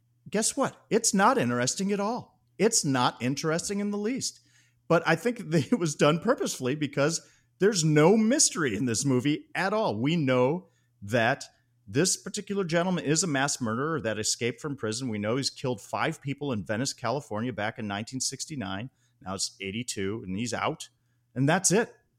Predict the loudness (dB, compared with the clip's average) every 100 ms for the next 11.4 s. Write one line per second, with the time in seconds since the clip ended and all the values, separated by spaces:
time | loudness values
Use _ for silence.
0 | _ -2 0 2 2 2 2 -2 -6 _
1 | -2 2 4 4 2 0 0 0 0 2
2 | 2 2 0 0 -6 0 0 0 -2 0
3 | -2 -2 -2 -4 -4 -2 -2 0 -4 -6
4 | -6 -6 -4 0 0 0 -4 -2 0 0
5 | -4 _ _ -4 -4 -2 -6 -2 0 2
6 | 0 -4 -2 0 0 -2 -4 -4 -2 -4
7 | -4 -8 -4 -4 -2 -6 -4 -4 -4 -6
8 | -8 -10 -18 _ _ _ -8 -4 -2 -4
9 | -6 -6 -8 _ _ -8 -4 -4 -4 -4
10 | -2 -2 -2 _ -4 -2 -2 -2 -2 -4
11 | -2 -2 -2 -8